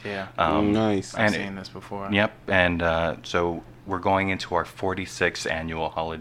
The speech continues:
Speaker 2: uh, Halloween parade, um, this year.
Speaker 1: Now, are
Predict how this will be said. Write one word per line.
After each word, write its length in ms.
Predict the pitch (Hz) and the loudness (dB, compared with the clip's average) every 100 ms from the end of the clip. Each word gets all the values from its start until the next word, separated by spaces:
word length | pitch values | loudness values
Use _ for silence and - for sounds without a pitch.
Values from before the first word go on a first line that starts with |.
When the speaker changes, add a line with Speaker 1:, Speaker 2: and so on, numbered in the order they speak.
| 78 | -6
Speaker 2:
uh, 220 | 78 78 | -6 -4
Halloween 360 | 80 82 82 82 | -6 -6 -10 -10
parade, 400 | - 78 80 78 - - - 82 | -6 -4 -4 -8 -14 -16 -6 -2
um, 380 | 78 76 76 78 | -2 -2 -6 -6
this 220 | 78 - | -6 -6
year. 280 | 76 73 - - - - - - | -4 -6 -8 -20 -20 -20 -20 -8
Speaker 1:
Now, 320 | 123 113 101 | -2 -2 -2
are 640 | 113 123 151 156 160 156 | 0 8 10 10 8 2